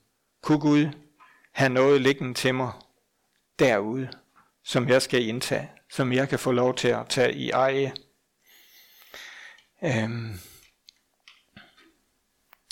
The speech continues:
Og så gav Josua og Kaleb, som den anden spejder jo hed, det videre. De fortalte om det.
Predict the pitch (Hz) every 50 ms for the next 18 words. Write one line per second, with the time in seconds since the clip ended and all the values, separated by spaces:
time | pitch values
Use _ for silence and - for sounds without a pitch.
0 | - - - - - - - - - _ _ _ _ _ _ - 180 - 190 180
1 | 160 180 165 151 143 135 123 98 - - - _ _ - 170 143 139 151 160 -
2 | - 147 131 123 123 123 123 - - 139 135 151 160 143 127 - - - - -
3 | _ _ - - - - 135 123 123 127 139 147 - - - 135 135 135 139 131
4 | 127 110 120 131 - - - - - 180 143 - - 156 147 127 139 151 180 180
5 | 160 135 - - - _ _ _ _ - - _ _ - _ _ _ _ _ _
6 | _ _ _ _ _ _ _ _ _ _ _ _ _ - - 156 - 160 156 -
7 | - 180 190 151 135 120 123 135 127 113 - 110